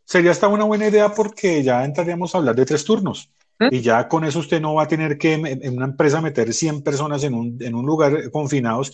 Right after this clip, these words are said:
Speaker 1: eh, eh, en, en, de ocho a cinco, sino que ya va a poder esas cien personas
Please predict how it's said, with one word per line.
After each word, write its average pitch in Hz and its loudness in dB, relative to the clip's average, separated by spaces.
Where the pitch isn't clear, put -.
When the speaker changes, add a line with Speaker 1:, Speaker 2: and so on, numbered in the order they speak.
Speaker 1:
eh, 127 -4
eh, 123 -2
en, 127 -4
en, 110 -6
de 117 2
ocho 139 4
a 151 2
cinco, 151 0
sino 139 -2
que 117 0
ya 110 4
va 117 2
a - -14
poder 143 4
esas 135 -4
cien 143 -2
personas 151 -2